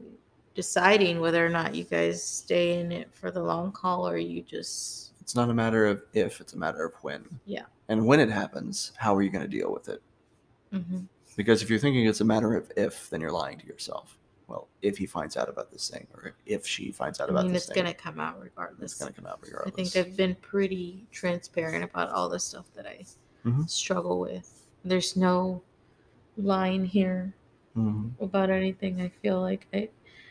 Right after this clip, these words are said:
Speaker 1: and if there is lying, you call me out on it. Like, you're very good at doing that. Uh, I don't really feel a need to hide anything from you.
Speaker 2: No, I also don't want you to just be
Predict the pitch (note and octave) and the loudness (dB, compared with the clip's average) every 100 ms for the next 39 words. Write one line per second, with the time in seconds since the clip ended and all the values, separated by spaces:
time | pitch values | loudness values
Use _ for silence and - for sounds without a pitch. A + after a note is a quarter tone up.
0 | - _ _ G#3 G#3 G3 F#3+ G#3 F#3+ F#3 | -20 _ _ 8 10 10 8 6 4 2
1 | F3 F3+ F3+ - G3+ F#3 F3 F3 F3+ F3 | 2 0 -2 4 6 6 4 4 2 0
2 | F3 F3+ - _ - F3 - G3 F3+ F#3 | -4 -6 -10 _ -10 -10 -8 -8 -2 0
3 | F#3 F#3 - F#3+ F#3+ G3 G3 F#3+ F3+ F3+ | 0 -2 -4 0 0 -2 -2 -2 0 -2
4 | F3+ - _ _ _ _ _ _ _ - | -6 -8 _ _ _ _ _ _ _ -14
5 | A3+ - - - F#3 F#3+ F#3 F#3 F#3 - | -14 -14 -18 0 2 4 4 2 0 0
6 | G3+ F#3+ F#3 F#3 - F#3 F#3 F#3 F3+ F3+ | 2 2 2 0 -4 -6 -4 -2 -2 -2
7 | F#3 F#3+ G3 F#3 G3 F#3 F#3 F#3 - G3+ | -4 -4 -6 -6 -6 -4 -4 -6 4 8
8 | G3+ F3 E3 C#3+ - G#2+ G#2 G2+ G2+ - | 10 10 8 8 8 8 6 6 4 4
9 | G#2 A2 - | 4 4 4